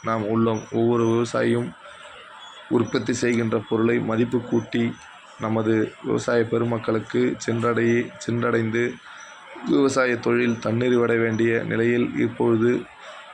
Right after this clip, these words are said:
போட்டியான உலகத்தில் இதுபோன்ற விவசாய உற்பத்தி பொருளை நாம் வாங்க முன், முன்வருவோம் என்று சூளுரைப்போம். இப்படிக்கு மழைநீர் உழவர் உற்பத்தியாளர் நிறுவனம்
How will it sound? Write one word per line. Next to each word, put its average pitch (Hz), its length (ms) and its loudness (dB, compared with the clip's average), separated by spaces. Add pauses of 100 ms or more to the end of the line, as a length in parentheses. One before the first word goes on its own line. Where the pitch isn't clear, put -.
(200)
போட்டியான 117 400 0
உலகத்தில் 113 640 0
இதுபோன்ற 117 680 2 (1040)
விவசாய 120 420 2
உற்பத்தி 117 380 0
பொருளை 117 360 2
நாம் 113 340 0
வாங்க 117 320 0
முன், 117 420 0
முன்வருவோம் 113 560 2
என்று 113 460 0 (680)
சூளுரைப்போம். 107 600 2 (800)
இப்படிக்கு 113 580 -2
மழைநீர் 120 480 0
உழவர் 113 460 0
உற்பத்தியாளர் 113 640 -2
நிறுவனம் 113 460 -2